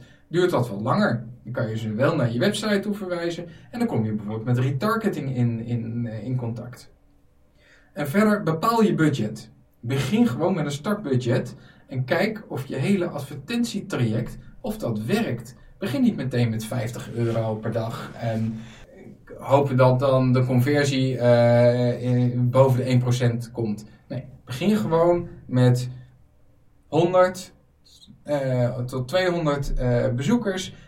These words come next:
en kijk wat de conversie is van je hele sales traject.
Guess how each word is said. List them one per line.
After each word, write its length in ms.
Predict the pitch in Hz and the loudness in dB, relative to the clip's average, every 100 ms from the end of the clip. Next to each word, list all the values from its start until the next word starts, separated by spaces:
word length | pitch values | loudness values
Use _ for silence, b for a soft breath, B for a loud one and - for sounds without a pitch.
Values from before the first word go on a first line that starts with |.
| B | B
en 180 | - 123 | -6 -2
kijk 380 | 175 170 196 - - - - - | 2 2 2 -2 -8 -10 -12 -2
wat 320 | 127 - - | 2 4 2
de 160 | 139 135 | 0 -2
conversie 760 | 151 - 170 208 202 139 123 | -4 -2 2 2 2 0 -4
is 380 | 120 - - - - - | -4 -4 -6 -10 -18 -2
van 300 | - 214 202 | 6 8 8
je 280 | 123 - - - - - - | 4 2 -2 -10 -16 -20 -6
hele 260 | 214 214 | -2 0
sales 280 | 131 262 262 | 0 -4 -8
traject. 520 | - 190 113 - - | -6 -4 -4 -6 -14